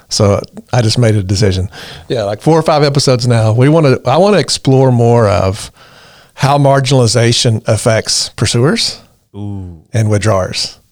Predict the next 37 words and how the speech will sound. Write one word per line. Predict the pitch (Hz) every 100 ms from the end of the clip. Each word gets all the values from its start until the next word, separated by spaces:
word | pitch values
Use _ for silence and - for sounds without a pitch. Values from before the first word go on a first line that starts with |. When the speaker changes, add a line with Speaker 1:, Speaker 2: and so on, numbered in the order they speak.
| _ _ -
Speaker 1:
differently. | 120 107 107 90 95
So | -
we'll | 131 143
get, | 139
we'll | 123 151
come | 165 156
to | 139
that | 127 120
in | 113
a |
few, | - 135 123
in | - 120
a | 110
few | 123
Speaker 2:
You | 120
Speaker 1:
weeks. | 117 113 -
Speaker 2:
said | 107
Speaker 1:
So | 117
Speaker 2:
that | 110
on | 110 110
air. | 123 104
Now | 104
we're | 120 98
accountable | 92 - 101 123
Speaker 1:
I |
know, | 135 147 143
Speaker 2:
to | 127
it, |
Speaker 1:
I | 127
know. | 131 127
Speaker 2:
right? |
Speaker 1:
That's | 123 104
Speaker 2:
That's |
Speaker 1:
why | 123 120
I |
Speaker 2:
good. |
Speaker 1:
did | 113